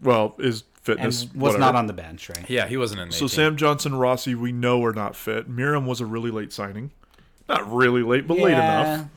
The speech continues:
Speaker 2: I guess.
Speaker 1: that you can justify not starting the first game of the regular season.
Speaker 2: I, I sure hope he's starting.
Speaker 1: Yeah, he,
Speaker 2: Come
Speaker 1: like, he needs to start
Speaker 2: Saturday.
Speaker 1: starting soon.
Speaker 2: Yeah.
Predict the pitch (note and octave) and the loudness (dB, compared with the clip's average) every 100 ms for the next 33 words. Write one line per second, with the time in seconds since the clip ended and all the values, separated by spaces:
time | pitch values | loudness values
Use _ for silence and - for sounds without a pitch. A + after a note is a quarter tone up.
0 | - _ - - - - - G#2+ G#2 A#2+ | -20 _ -20 -20 -20 -16 -10 -6 -6 -8
1 | - C#3+ D3 D3 C3+ C3+ D3 C3+ B2+ - | -4 -2 0 0 0 2 0 0 0 0
2 | C3 B2 A#2+ - A#2+ A2+ - - G#2+ A2 | 0 0 -2 -6 -4 -2 -4 -4 -4 -4
3 | A2 A2 A2+ A#2 G#2+ A#2+ B2 C3 C3 - | -2 -2 -2 -4 -4 -6 -4 -10 -12 -18
4 | _ _ - A#2+ B2 B2 B2 G#2+ _ _ | _ _ -8 -2 -2 -2 -8 -8 _ _
5 | - - D#3+ B2 G2+ F#2 - G2 F2+ E2+ | -16 -12 -8 -8 -8 -10 -12 -12 -14 -16
6 | F2+ - - - - F#3+ G3 G#2 D3 F3 | -18 -20 -20 -20 -14 0 0 2 -6 -2
7 | D3+ C#3 E3 D#3+ D#3 A#2+ B2 C#3+ A#2+ - | 0 0 0 -4 -4 -4 -4 -4 -4 -4
8 | - A#2+ A2+ G#2 - B2+ C#3 C3 - - | -2 -2 -4 -6 -4 -4 -4 -8 -12 -18
9 | F2+ | -18